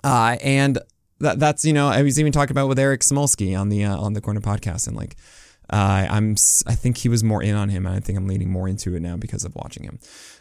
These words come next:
Um, the last four, there's really one that's, like, a big one. Um, and that's Trevor Rogers. Uh, I don't think you should ignore him.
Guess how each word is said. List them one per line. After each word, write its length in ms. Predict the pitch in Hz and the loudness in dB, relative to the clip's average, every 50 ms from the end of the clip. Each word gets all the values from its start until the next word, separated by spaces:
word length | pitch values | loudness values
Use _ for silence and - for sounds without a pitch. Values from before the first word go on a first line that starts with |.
| - - | -4 0
Um, 200 | 147 156 160 160 | 2 2 4 2
the 100 | 156 180 | 2 2
last 420 | 202 247 294 294 - - - - | 4 4 4 4 2 2 0 -2
four, 460 | - - 165 160 147 139 135 131 131 | 0 4 4 6 6 6 6 4 4
there's 180 | 120 151 147 160 | 2 2 2 2
really 120 | 220 233 | 4 4
one 300 | 147 123 117 127 135 135 | 4 4 4 4 4 4
that's, 160 | 131 123 - - | 4 2 2 2
like, 140 | 113 104 | 0 0
a 60 | 107 98 | 0 0
big 260 | 98 110 107 104 107 | 2 2 0 2 2
one. 380 | 101 92 92 95 98 107 104 - _ _ _ _ _ - | 0 -2 -2 -2 -2 -4 -4 -6 _ _ _ _ _ -2
Um, 520 | - 110 107 107 107 107 107 110 110 - - | 0 2 2 2 2 2 0 0 -2 -2 0
and 120 | 127 135 | 0 2
that's 200 | 170 208 202 - | 2 2 0 -2
Trevor 300 | - - 165 143 127 120 | 0 2 2 2 2 2
Rogers. 640 | 113 110 104 87 90 - 65 53 - - - - - - - - _ _ _ - - - | 0 2 2 0 0 -4 -6 -6 -6 -4 -6 -6 -8 -10 -20 -20 _ _ _ -12 -4 0
Uh, 360 | 117 117 113 117 117 117 117 - | 2 4 4 6 4 4 4 2
I 100 | - 151 | 2 2
don't 160 | 175 233 233 - | 2 2 2 2
think 160 | 226 214 190 | 2 2 2
you 80 | 196 | 4
should 180 | 180 - 185 170 | 2 4 4 4
ignore 320 | 165 147 147 143 143 147 | 4 4 4 4 4 4
him. 280 | 143 127 107 87 - - | 4 4 2 0 -2 -6